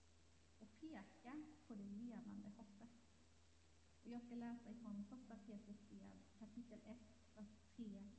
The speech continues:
till vers nio. "Välsignad är vår Herre Jesus Kristi Gud och Fader.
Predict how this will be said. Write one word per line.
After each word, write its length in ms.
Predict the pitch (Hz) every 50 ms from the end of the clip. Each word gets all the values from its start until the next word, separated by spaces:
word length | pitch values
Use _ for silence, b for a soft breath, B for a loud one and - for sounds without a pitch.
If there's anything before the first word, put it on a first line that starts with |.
| - - - -
till 80 | - 196
vers 260 | 185 185 - - -
nio. 280 | 208 202 202 - - - - - - - - - - - - - - - - - - - - - - - - - - - - - - - - - - - - - - - - - - - - - -
"Välsignad 1000 | 254 269 262 - - - - 311 302 302 294 294 294 294 285 285 294 285 285 277 285 294 285 - - - - -
är 160 | 226 226 226 214
vår 80 | 220 214
Herre 380 | 202 240 240 214 196 196 196 202
Jesus 520 | 226 233 233 220 202 - - - 208 208 - - - - - - - -
Kristi 360 | 240 - - - - 208 208 202 202 208
Gud 220 | 208 202 196 - - -
och 80 | 208 -
Fader. 480 | - 226 220 214 208 208 - - -